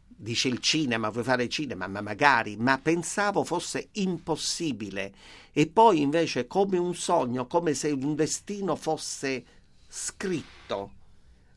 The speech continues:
ho incontrato delle persone, e io ormai sono più di quaranta anni che sto nell'ambiente,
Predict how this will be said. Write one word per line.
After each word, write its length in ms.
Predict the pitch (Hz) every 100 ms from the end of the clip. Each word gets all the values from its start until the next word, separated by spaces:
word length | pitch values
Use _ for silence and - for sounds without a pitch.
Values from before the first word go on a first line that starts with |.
| -
ho 120 | -
incontrato 760 | 196 190 196 190 185 156 - 123
delle 340 | 120 185 190
persone, 1040 | - 156 131 - - 107 85 90 90 101 - _
e 100 | -
io 100 | 127
ormai 200 | 147 120
sono 240 | 104 104 98
più 140 | 123
di 120 | 113
quaranta 420 | - 117 113 120 131
anni 220 | 117 104
che 100 | 104
sto 200 | - 101
nell'ambiente, 920 | 95 95 101 98 87 62 - -